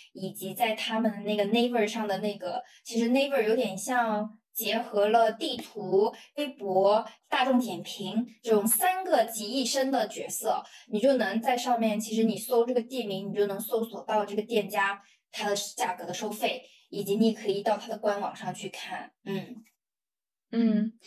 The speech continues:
Speaker 2: 所以你这次并没有在嘟脸上面被坑，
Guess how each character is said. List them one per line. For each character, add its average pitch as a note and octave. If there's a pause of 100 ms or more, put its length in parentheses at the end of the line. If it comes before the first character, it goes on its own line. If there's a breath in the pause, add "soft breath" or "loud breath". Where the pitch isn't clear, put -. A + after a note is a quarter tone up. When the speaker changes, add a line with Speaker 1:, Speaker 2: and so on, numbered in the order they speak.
(140 soft breath)
Speaker 2:
所 A#3+
以 B3
你 A3
这 -
次 A3
并 A#3+
没 F3+
有 E3
在 F#3
嘟 A#3+
脸 -
上 G3
面 -
被 -
坑， -